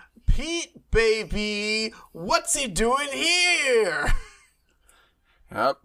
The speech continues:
Speaker 2: the big boy's back. Um,
Speaker 1: Yeah.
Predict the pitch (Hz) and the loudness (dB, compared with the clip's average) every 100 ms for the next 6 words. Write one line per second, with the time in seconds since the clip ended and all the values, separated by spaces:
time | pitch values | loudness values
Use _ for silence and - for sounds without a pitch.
0 | _ - - 120 90 135 110 135 135 131 | _ -20 -14 -10 -6 -6 0 2 2 0
1 | - 131 135 123 - - - - _ _ | 0 2 2 0 -8 -20 -20 -20 _ _
2 | _ 113 113 107 107 101 - 156 165 160 | _ -4 -2 0 -2 -6 -8 -6 -4 0
3 | 160 160 156 | 0 0 -2